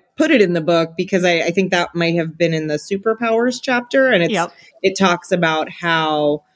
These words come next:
Speaker 1: or maybe it's the community chapter. It talks about how other people can sometimes see your gifts and your, I don't know, what you radiate a little bit more clearly than you see yourself. So when you are trying to figure out what your superpower is when you are trying to work your way out of a setback.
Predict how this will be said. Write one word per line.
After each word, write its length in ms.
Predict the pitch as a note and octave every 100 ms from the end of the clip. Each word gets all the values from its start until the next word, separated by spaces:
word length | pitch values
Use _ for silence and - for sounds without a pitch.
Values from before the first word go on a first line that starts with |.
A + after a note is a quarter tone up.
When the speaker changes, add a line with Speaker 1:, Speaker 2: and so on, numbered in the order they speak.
| _ -
Speaker 1:
or 40 |
maybe 160 | F#3 E3+
it's 100 | E3
the 80 |
community 400 | C#3 E3 D#3+ D3+
chapter. 400 | D3 D#3 C#3+ D3+
It 60 | D3
talks 220 | F#3+ F#3
about 140 | F3+ F3+
how 100 | E3
other 240 | D#3+ E3
people 300 | E3 E3+ D3+
can 180 | D3+ D#3
sometimes 600 | E3 E3 E3 D#3+ D#3 D#3
see 540 | - - E3+ E3 E3 E3 - _ _ _
your 540 | E3+ F3 E3+ E3 D3+ D3+
gifts 640 | D#3 A#3+ G3 - - - -
and 260 | D#3+ D#3+
your, 760 | D3+ D#3 D3+ C#3+ C#3 C#3 C3 - _
I 120 | - D#3+
don't 160 | D#3
know, 220 | D3 C3+
what 240 | C#3+ D#3+ F3
you 140 | F3
radiate 440 | D#3 E3+ D#3+ D#3 D#3
a 60 |
little 200 | D#3 D#3
bit 160 | D3+ D#3
more 140 | D3+
clearly 420 | - D#3 D3+ D3
than 240 | D3 D3 C#3+
you 100 | C#3+
see 320 | - D#3 D3
yourself. 760 | C#3+ C#3+ C#3+ - - B2+ F#3+ -
So 180 | E3+
when 300 | C#3+ D#3+ E3+
you 200 | E3 D#3+
are 340 | C#3+ C3 B2+ C3+ _ _ _
trying 240 | - C3+ C3+
to 100 | C#3
figure 280 | C3 C3+
out 120 | B2 G#2+
what 120 | -
your 120 | C3
superpower 760 | - C3+ - B2+ B2+ B2 A#2+ -
is 300 | C3+ B2+ B2+
when 220 | D3 C#3+
you 160 | D3 D3
are 120 | C#3+
trying 400 | C#3+ F3 F3+ F#3
to 100 | F3+
work 260 | D3+ D3 -
your 100 | D3
way 180 | C#3+
out 140 | C#3 C#3
of 80 | C3+
a 80 |
setback. 680 | C#3+ A#3 A#3+ E3+ D#3 C#3+ C#3+